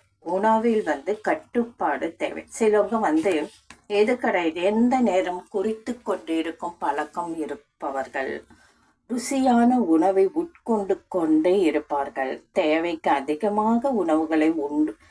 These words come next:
வயிற்றுல வந்து ஒ-, ஒரு அளவுதான். ஒரு பானையில நீர் ஊத்துனா அதோட கொள்ளளவு எவ்வளவோ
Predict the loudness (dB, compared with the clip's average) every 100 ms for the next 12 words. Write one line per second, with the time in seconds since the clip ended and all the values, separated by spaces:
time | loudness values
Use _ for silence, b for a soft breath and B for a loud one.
0 | b _ 0 2 0 0 2 2 2 2
1 | 4 4 4 2 2 4 4 4 2 2
2 | 2 -2 _ -20 _ _ b b b _
3 | -2 -2 -2 0 2 4 6 6 4 2
4 | 2 2 2 2 0 -2 0 0 -2 2
5 | 2 0 -2 0 0 0 0 0 0 0
6 | -2 -2 -4 -4